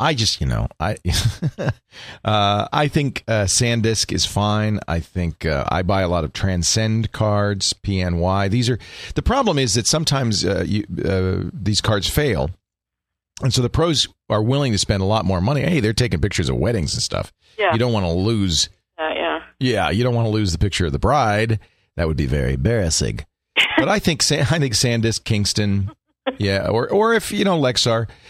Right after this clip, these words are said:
Speaker 1: And I would look at the prices. I think that, uh, you're gonna be able to get a class six or faster card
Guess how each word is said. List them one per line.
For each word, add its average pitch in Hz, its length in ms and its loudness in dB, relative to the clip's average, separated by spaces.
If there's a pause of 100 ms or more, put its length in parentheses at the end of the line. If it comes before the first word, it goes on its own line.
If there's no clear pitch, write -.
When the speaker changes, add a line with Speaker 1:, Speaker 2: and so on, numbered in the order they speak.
(120)
Speaker 1:
And 180 140 2
I 214 40 2
would 226 140 0
look 180 160 2
at 147 60 -2
the - 80 -2
prices. 120 480 0
I 151 100 2
think - 280 -2
that, 113 260 -2
uh, 101 260 0
you're 123 220 0
gonna 123 120 0
be 107 60 0
able 101 140 0
to 101 60 0
get 95 100 0
a 92 40 -2
class 98 360 0
six - 340 0
or 85 60 0
faster 87 420 -2
card 82 380 0